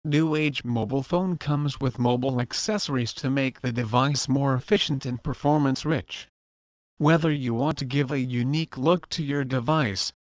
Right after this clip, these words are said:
go hands-free, or want to enhance the phone performance, there are different types of mobile accessories based on the form and functionality.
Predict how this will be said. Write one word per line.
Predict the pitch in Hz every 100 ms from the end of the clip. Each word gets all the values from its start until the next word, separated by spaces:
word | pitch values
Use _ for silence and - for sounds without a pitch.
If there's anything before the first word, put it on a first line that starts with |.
| -
go | 131 143 165
hands-free, | 147 156 135 - 151 143 95 - _ -
or | 135
want | 123 147 156 147
to | 127
enhance | 127 110 147 185 -
the | - 120
phone | - 147 147 147
performance, | 135 - 180 196 160 98 - - _ _
there | - 139 151
are | 147
different | 139 139 - 135 123
types | - 147 147
of | 117 107
mobile | 123 113 107 131
accessories | 117 - - 214 - 139 131 110
based | - 143 127 - -
on | 135
the | 127
form | - 156 175
and | 190 143
functionality. | - 180 175 - 160 165 170 117 95 95